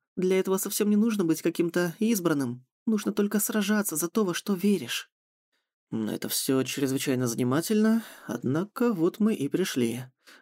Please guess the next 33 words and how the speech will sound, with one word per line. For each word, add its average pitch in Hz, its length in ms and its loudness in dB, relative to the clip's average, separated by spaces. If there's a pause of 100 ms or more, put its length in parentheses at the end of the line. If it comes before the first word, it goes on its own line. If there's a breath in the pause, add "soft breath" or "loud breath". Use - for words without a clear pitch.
Этот 208 280 0
особняк. 151 600 -4 (160)
Богатый, 117 540 0
видите? 131 500 -4 (140)
Нас, 214 340 -2
разумеется, 175 520 2
ожидают 156 420 2
с - 60 -8
чёрного 131 420 0
хода». 120 420 -2 (520)
Дверь 156 540 0
распахнулась, 202 760 0
едва 160 240 0
они 165 160 2
подошли. 131 560 0 (280)
Открывший 151 500 -2
её 147 80 2
человек 160 380 0
был 151 160 2
одет 156 220 2
в - 60 -12
штатское, 123 680 -4
но 202 160 2
усы 226 300 0
и 196 80 4
выправка 185 500 0
выдавали 170 380 2
в 165 80 -2
нём 151 140 0
офицера. 151 600 -2 (640)
«Входите», - 600 0 (300)
сказал 123 400 -2
он. 117 240 -8